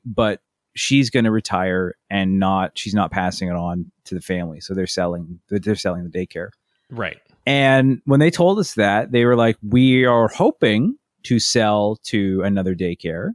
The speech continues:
Speaker 1: Like, that is our intention, is to sell to another daycare. But we cannot guarantee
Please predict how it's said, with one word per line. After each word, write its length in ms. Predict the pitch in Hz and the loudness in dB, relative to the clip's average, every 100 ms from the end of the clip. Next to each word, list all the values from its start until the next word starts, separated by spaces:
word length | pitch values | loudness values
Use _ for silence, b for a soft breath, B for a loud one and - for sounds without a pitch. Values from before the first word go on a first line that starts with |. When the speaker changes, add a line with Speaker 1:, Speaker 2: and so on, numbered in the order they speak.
| - | -6
Speaker 1:
Like, 120 | 92 | -4
that 160 | 110 110 | -2 -2
is 140 | 101 | -2
our 120 | 104 101 | -2 -4
intention, 600 | 101 131 185 101 135 226 | -4 -2 -2 -2 -4 -6
is 100 | - | -8
to 80 | 107 | -8
sell 200 | - 92 | -4 -4
to 80 | - | -2
another 200 | 92 85 | -6 -6
daycare. 460 | 82 82 85 90 170 _ _ _ _ - | -8 -10 -10 -10 -12 _ _ _ _ -2
But 120 | 107 | 0
we 100 | 107 | 0
cannot 400 | - 123 113 104 | -2 0 0 0
guarantee 840 | 107 107 104 - 151 107 107 120 | 0 0 0 0 0 0 -4 -8